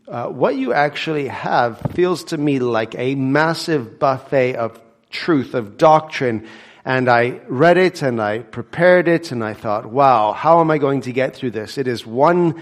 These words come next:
heavy doctrine after another, after another, after another. And while I don't want to ruin the general flow of the book of Revelation that we've been going through, you will find that there are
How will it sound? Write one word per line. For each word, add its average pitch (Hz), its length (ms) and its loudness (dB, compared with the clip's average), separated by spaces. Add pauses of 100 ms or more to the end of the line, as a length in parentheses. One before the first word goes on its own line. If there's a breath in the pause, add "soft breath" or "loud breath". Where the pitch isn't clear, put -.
(100)
heavy 160 360 2
doctrine 135 680 2 (240 loud breath)
after 127 420 0
another, 147 640 2 (260 loud breath)
after 120 400 0
another, 143 580 2 (300 loud breath)
after 123 420 -4
another. 131 420 2
And 117 440 -6
while 120 280 0
I 120 100 -2
don't 143 200 0
want 143 200 -2
to 127 120 -6
ruin 131 380 0
the 120 80 -4
general 123 580 -2
flow 220 500 6
of 170 120 4
the 151 80 2
book 143 220 2
of 127 120 0
Revelation 127 480 -2
that 151 60 -6
we've 135 160 -6
been 123 160 -6
going 156 320 -2
through, 131 220 -4
you 135 140 -2
will 156 220 4
find 143 380 0
that 123 120 -6
there 131 200 0
are 127 320 0